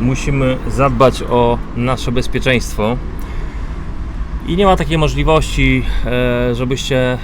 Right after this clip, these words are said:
robili takie rzeczy, szlifowali gdzieś tam pod podwoziem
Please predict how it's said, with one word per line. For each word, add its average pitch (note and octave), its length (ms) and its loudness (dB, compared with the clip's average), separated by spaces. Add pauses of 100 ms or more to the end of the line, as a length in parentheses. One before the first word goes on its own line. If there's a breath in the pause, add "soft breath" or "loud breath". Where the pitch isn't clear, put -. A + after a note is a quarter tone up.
robili B2+ 380 0
takie A#2+ 260 -2
rzeczy, A#2+ 600 2 (680 loud breath)
szlifowali B2+ 760 2
gdzieś A2 180 -2
tam A#2+ 140 -4
pod A#2+ 120 -4
podwoziem A2 680 -2